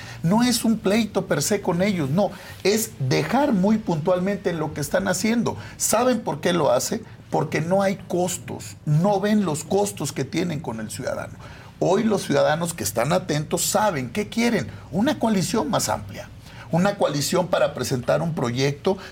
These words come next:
para presentar una alternativa, una propuesta y ganar la elección. Entonces, ¿qué se está convirtiendo? Lo que es un satélite para estar solo pulverizando el voto opositor. Pero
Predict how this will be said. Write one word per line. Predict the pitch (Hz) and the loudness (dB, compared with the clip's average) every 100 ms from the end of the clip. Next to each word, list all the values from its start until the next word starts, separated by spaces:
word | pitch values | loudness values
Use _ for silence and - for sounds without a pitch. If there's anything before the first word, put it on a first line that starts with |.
| - | -2
para | - 123 | 2 0
presentar | - 123 120 135 139 | 0 -4 0 0 2
una | 143 | 0
alternativa, | 135 113 113 104 135 | 0 0 0 0 0
una | 143 160 - | 0 0 -2
propuesta | 113 - 165 160 175 | -4 -2 -2 0 -2
y | 156 | -2
ganar | 135 143 170 180 | 0 0 0 0
la | 175 | 0
elección. | 160 147 233 | -2 -2 -2
Entonces, | 196 190 185 | 0 0 -2
¿qué | - 240 | 0 0
se | 233 | 0
está | 160 185 185 | -2 -2 0
convirtiendo? | 165 135 120 165 180 202 | -2 -2 -2 0 0 0
Lo | 156 156 156 | 2 0 2
que | 196 | 2
es | 214 - - - - - | 2 -2 -10 -18 -8 0
un | 196 220 | 2 4
satélite | - 185 156 - 190 202 180 135 - - - - - - - - - | 4 2 2 0 2 2 0 -2 -6 -8 -10 -18 -20 -20 -20 -20 -4
para | - 131 | 0 0
estar | 127 - 214 208 330 - - - - | 0 -2 0 0 -2 -10 -18 -20 -14
solo | - - 160 185 190 233 - - | -6 0 2 2 2 0 -6 -4
pulverizando | 156 147 127 120 117 160 151 151 147 | 0 2 4 2 0 2 0 0 -2
el | 127 120 | -2 0
voto | 131 131 117 | -2 -2 -4
opositor. | 101 101 - 104 110 104 | -6 -8 -8 -6 -4 -2
Pero | 135 127 | 0 0